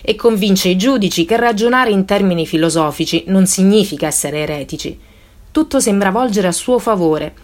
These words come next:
ma l'Inquisizione romana è ben più dura. Il ventisette febbraio millecinquecentonovantatré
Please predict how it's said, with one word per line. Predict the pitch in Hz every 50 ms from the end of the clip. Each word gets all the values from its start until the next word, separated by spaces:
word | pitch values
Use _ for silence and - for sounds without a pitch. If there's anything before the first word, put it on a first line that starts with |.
| - - - - - -
ma | - 170
l'Inquisizione | 165 170 165 165 - 175 160 175 170 - - 247 233 226 208
romana | 175 165 165 170 180 196 214 220 226 226 - -
è | - 165 156
ben | 156 160 165 175 180
più | - 185 180
dura. | 160 160 160 156 156 160 151 113 - - - - - - - - - - - -
Il | 196 196
ventisette | 202 226 220 220 240 202 - 262 269 269 - 226
febbraio | 196 214 196 180 196 208 208 208 196 185 175
millecinquecentonovantatré | 180 196 208 214 214 190 196 196 185 180 185 180 - 196 208 202 202 190 180 165 165 165 165 - 185 190 214 220 220 214